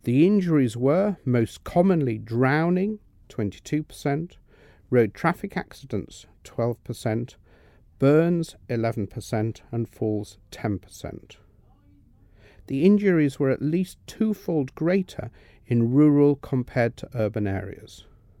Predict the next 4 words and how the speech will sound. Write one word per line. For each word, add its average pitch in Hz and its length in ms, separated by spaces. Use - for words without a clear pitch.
The 165 100
authors 202 340
put - 300
this 143 300